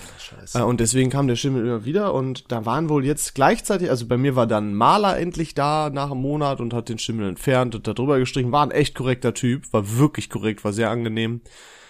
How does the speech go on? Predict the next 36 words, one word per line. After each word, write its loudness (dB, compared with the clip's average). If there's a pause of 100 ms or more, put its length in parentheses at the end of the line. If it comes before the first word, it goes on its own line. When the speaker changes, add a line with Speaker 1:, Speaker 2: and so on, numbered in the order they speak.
(320)
Speaker 2:
Ähm, 0 (1080)
und, 0
äh, -2 (180)
gleichzeitig 0
waren 2
wohl 2
diese, -2
die -6
Dachdecker -4
da -2
und -2
haben -2
da 0
geguckt -6
und -6
das -6
fertig -4
gemacht. -4
Und -2
jetzt -2
hoffe 0
ich 0
endlich, 0 (340)
dass -2
ich -6
dieses -2
scheiß 0
Schimmelthema 0
endlich -4
los 0
bin. -8
Das -2
ist 2
zum 2
Kotzen, 2
weil, 0